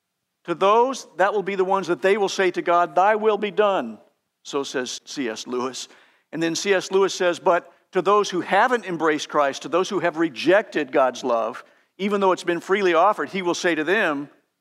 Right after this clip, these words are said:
'Thy will be done.'" That's the day of the Lord that Peter is referring to here. And he says, "So prepare your minds for action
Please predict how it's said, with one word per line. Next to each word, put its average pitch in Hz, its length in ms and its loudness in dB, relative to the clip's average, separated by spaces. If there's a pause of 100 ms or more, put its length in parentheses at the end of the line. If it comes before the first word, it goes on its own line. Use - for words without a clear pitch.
(880)
'Thy 175 160 0
will 127 180 -6
be 87 140 -16
done.'" 87 300 -20 (640)
That's 208 240 0
the 202 100 0
day 196 180 4
of 190 80 2
the 175 80 -2
Lord 175 300 0
that 147 120 -8
Peter 185 240 -2
is 151 120 -4
referring 170 440 -4
to 147 180 -6
here. 147 420 -2 (360)
And 165 80 -6
he 180 60 0
says, 190 260 0
"So 202 300 2 (380)
prepare 247 360 2
your 269 140 0
minds 247 340 0
for 240 140 0
action 240 480 0